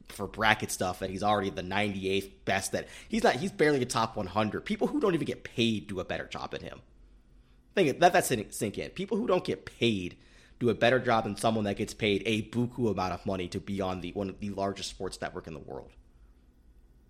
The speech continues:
And he gets to sit here and just, you know, basically taunt and just engage in farm. But I get to sit here and, and read about his take on Storm, on, on Storm, Storm in the Court. Who even are you? Who,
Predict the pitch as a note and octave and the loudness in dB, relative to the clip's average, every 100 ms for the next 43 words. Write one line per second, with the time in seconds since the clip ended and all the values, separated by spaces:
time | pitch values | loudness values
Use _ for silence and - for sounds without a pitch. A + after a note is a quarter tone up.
0 | - - - - - - - - - - | -20 -20 -20 -20 -20 -20 -20 -20 -18 -8
1 | G#2 G#2 G#2 - - G#2+ F2+ F#2 F2 F2 | -4 0 0 -2 -4 -2 -2 -2 -4 -6
2 | F2 - - - - - - F#2 E2 - | -10 -12 -20 -20 -20 -20 -14 -8 -8 -8
3 | - A2 G#2+ A2 G2 - - F#2+ - D2+ | -6 -4 -2 -2 -4 -4 -2 -2 -2 -8
4 | - F2+ F#2 E2 D#2+ - D2 A2+ A2+ - | -10 -8 -6 -6 -6 -10 -12 -12 -14 -18
5 | - - - - B2+ C#3 F#3 B2 - D3 | -20 -20 -20 -2 0 2 2 -2 -2 -4
6 | - D3+ C3+ G2 - - - G2+ F#2+ F2+ | -2 -2 -2 -2 -8 -16 -12 -8 -6 -8
7 | - E2+ B2 C3 B2+ A#2 F#2+ A#2 - - | -12 -4 0 2 4 4 4 0 0 2
8 | B2 B2 G#2+ - A#2+ C3 D#3+ - - - | 2 2 -4 -4 -2 -2 -4 -10 -16 -10
9 | D3+ B2 - - A#2 A2 - - C#3 D#3 | -6 -6 -8 -6 -6 -6 -8 -2 -2 0
10 | C#4 D4 - - - - F#3+ D3+ G3+ A#3 | -4 -6 -10 -14 -14 -4 0 2 4 2
11 | - - - - - - G4 B3 B3+ F#3+ | -2 -4 -4 -4 -8 -4 2 4 6 8
12 | B3+ G#3 B2 E2+ - - - - - - | 8 6 2 0 -14 -20 -20 -20 -18 -14